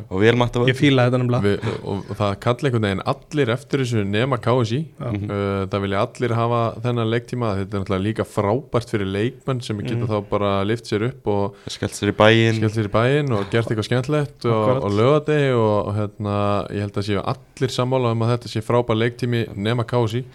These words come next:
Speaker 2: Mm.
Speaker 3: Og ég skil ekki af hverju þetta er ekki gert meira. Og svona heill laugardagur af, eh, íslensku fótbolta er algjörlega frábært.
Speaker 1: Já,
Speaker 2: Mm.
Speaker 1: meira af þessu.
Speaker 3: Meira af þessu, og, veist,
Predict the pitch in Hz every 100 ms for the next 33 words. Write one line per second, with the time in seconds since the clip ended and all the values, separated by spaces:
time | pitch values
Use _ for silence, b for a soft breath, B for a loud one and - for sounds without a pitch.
0 | B 123 120 - 101 101 104 104 85 101
1 | - 117 131 123 113 123 113 110 110 110
2 | 110 104 101 120 117 113 117 127 - B
3 | B B B 92 101 98 92 117 117 104
4 | 98 107 131 131 123 123 120 113 113 107
5 | 110 107 104 123 117 113 110 120 127 117
6 | 113 104 101 - 113 120 123 98 104 117
7 | 123 110 104 107 117 117 107 113 151 110
8 | 90 82 - - 98 113 107 101 95 98
9 | 113 113 117 101 95 98 -